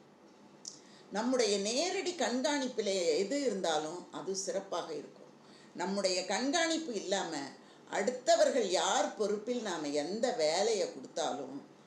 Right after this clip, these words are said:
அந்த வேலை ஒரு உரு பெற்றதாக வரலாறே நமக்கு சொல்லவே இல்லை அப்படிங்கிறத நாம தெரிஞ்சுக்கணும். அதனாலங்க எல்லாத்துலேயும் நாம நேரடியான பார்வை இருந்தா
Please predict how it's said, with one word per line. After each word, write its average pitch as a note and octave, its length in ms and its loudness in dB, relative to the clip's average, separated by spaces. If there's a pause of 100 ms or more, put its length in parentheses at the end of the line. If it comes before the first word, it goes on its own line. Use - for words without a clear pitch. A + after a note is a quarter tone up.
(200)
அந்த D3 260 -6
வேலை D#3+ 440 -2 (640)
ஒரு F#3+ 480 -2
உரு C4+ 260 -4 (800)
பெற்றதாக D#3 840 0 (400)
வரலாறே G3 680 2
நமக்கு D#3+ 340 -8
சொல்லவே F3 600 -4
இல்லை D#3 340 -6 (220)
அப்படிங்கிறத C#3 560 -10
நாம C3+ 220 -10
தெரிஞ்சுக்கணும். - 840 -16
அதனாலங்க D#3 440 -8 (680)
எல்லாத்துலேயும் G3 680 -6
நாம C#3+ 260 -6
நேரடியான F3+ 1120 -2 (580)
பார்வை F#3 520 2
இருந்தா E3 540 -2